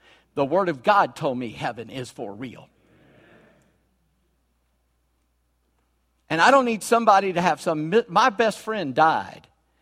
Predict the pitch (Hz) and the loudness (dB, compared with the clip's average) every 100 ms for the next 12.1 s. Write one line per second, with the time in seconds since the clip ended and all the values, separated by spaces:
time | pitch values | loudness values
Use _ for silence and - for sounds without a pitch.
0 | _ _ _ _ - 202 254 196 247 - | _ _ _ _ 4 6 8 6 4 2
1 | - 98 - - 156 180 - 220 - - | -6 -12 -10 -8 -6 -8 -12 -14 -16 -18
2 | - 170 _ _ _ - - - 156 147 | -14 -14 _ _ _ -20 -20 -8 -4 -2
3 | 139 151 202 175 131 113 117 127 175 151 | -2 -2 -2 -2 -6 -8 -10 -10 -12 -12
4 | - - - _ _ _ _ _ _ _ | -16 -20 -20 _ _ _ _ _ _ _
5 | 147 139 135 110 135 185 - 127 120 113 | -10 -6 -6 -2 -2 -2 -2 -2 -2 -6
6 | - 143 131 - - 123 98 107 107 - | -14 -12 -12 -14 -14 -12 -12 -12 -12 -12
7 | 123 113 - 127 107 127 139 123 - 117 | -12 -12 -12 -12 -10 -10 -10 -14 -16 -18
8 | 110 - - _ _ _ _ _ _ _ | -16 -20 -20 _ _ _ _ _ _ _
9 | _ _ _ _ _ _ _ _ _ _ | _ _ _ _ _ _ _ _ _ _
10 | _ - 151 151 139 139 131 117 113 113 | _ -10 -6 -4 2 4 2 0 -4 -4
11 | 107 98 123 98 - 95 - - - _ | -6 -6 -8 -8 -12 -20 -18 -20 -20 _